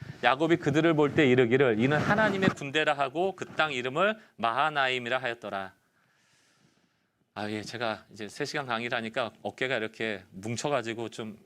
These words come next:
주물리려고 하다 보니 마이크를 자꾸 건드리네요. 예, 죄송하고요. 자, 이제 지금까지, 어, 팔 장까지 달려오면서 이 존 브라이트의 하나님의 나라라는,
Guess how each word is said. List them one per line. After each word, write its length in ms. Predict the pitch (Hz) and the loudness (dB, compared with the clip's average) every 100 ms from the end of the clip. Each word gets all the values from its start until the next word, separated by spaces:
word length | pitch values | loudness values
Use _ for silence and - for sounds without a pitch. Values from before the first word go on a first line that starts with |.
| - | -16
주물리려고 560 | 120 127 127 120 117 | -8 -4 -2 -2 -4
하다 180 | 120 131 | -6 -6
보니 240 | 113 107 104 | -6 -8 -4
마이크를 380 | 101 107 117 | -4 -4 -8
자꾸 220 | 107 101 104 | -10 -10 -10
건드리네요. 680 | 104 101 104 95 98 139 101 | -8 -8 -8 -8 -8 -8 -10
예, 340 | 95 92 90 | -10 -12 -16
죄송하고요. 680 | - 92 101 95 98 127 190 _ _ - - - - - - _ _ _ _ _ _ _ _ _ _ - | -18 -16 -14 -10 -4 -4 -4 _ _ -20 -20 -20 -20 -20 -20 _ _ _ _ _ _ _ _ _ _ -6
자, 580 | 120 117 107 95 92 170 | -2 0 0 -4 -8 -8
이제 340 | 127 165 160 | -2 2 2
지금까지, 920 | 143 151 185 180 165 170 160 131 101 92 _ - | 0 -2 0 0 2 2 2 2 0 -6 _ -18
어, 580 | 107 104 98 95 95 90 95 95 _ _ _ _ _ - | -14 -12 -10 -12 -12 -14 -20 _ _ _ _ _ _ -8
팔 160 | 170 | -4
장까지 380 | 170 165 160 151 | -2 -2 -2 -2
달려오면서 1080 | 107 120 139 110 120 120 110 104 120 113 - _ - | -4 -2 -2 -2 -4 -6 -6 -6 -4 -6 -10 _ -20
이 120 | 107 | -16
존 200 | - 120 | -12 -8
브라이트의 600 | 123 131 127 - 123 120 123 | -2 0 -2 -6 -6 -4 -4
하나님의 520 | 165 165 165 160 151 | -2 -2 -2 -4 -2
나라라는, 840 | 110 113 123 123 117 135 160 160 | -2 -2 -2 -2 -2 -2 -4 -6